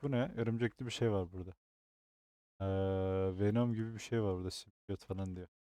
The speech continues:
Bunu zaten ben alabilirim. Ona gerek yok. O nerede? Şuradaydı o. Ee, bunları bir arkaya atayım. Bunun artık işim kalmadı. Aslında bir tane bana bir şey verilmiş. Ha?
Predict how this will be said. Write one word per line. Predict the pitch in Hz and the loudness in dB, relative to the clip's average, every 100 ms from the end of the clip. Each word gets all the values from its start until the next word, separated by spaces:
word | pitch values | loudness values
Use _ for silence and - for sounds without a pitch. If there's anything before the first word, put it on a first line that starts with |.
| _ _ _ _ _ | _ _ _ _ _
Bunu | 117 | 0
zaten | 117 - 120 | 2 2 0
ben | 123 | 2
alabilirim. | 117 120 113 107 95 | 6 6 6 2 0
Ona | 101 | -2
gerek | 101 107 104 - | 0 0 0 2
yok. | 120 - - - | 0 0 -8 -12
O | 95 | -6
nerede? | 101 117 101 120 | 0 0 0 -2
Şuradaydı | - 120 110 101 92 | -4 -8 -2 0 0
o. | 87 - _ _ _ _ _ _ _ _ _ _ _ _ _ - | -2 -6 _ _ _ _ _ _ _ _ _ _ _ _ _ -2
Ee, | 98 95 95 95 92 | 0 2 2 0 -2
bunları | 104 117 123 127 | -2 0 0 0
bir | 117 123 - - - - _ _ _ | 2 0 -2 -8 -20 -20 _ _ _
arkaya | - 95 - 110 | -2 -2 0 0
atayım. | 98 - 98 | 0 -2 -10
Bunun | 95 - - | -14 -12 -10
artık | 90 - | -10 -12
işim | - - - | -20 -14 -6
kalmadı. | 98 95 87 110 - _ _ - - _ _ _ _ _ | -2 -2 -2 -6 -10 _ _ -20 -20 _ _ _ _ _
Aslında | 95 - 113 101 | -10 -6 -6 -6
bir | - _ _ _ | -8 _ _ _
tane | 110 104 | -2 0
bana | 101 107 107 | 2 2 0
bir | |
şey | - 113 107 | 0 2 4
verilmiş. | 104 107 104 95 - - _ _ _ _ - - - - - - - - _ _ _ - | 4 4 0 -2 -8 -16 _ _ _ _ -20 -20 -20 -20 -20 -20 -20 -20 _ _ _ -4
Ha? | 135 160 | -2 -2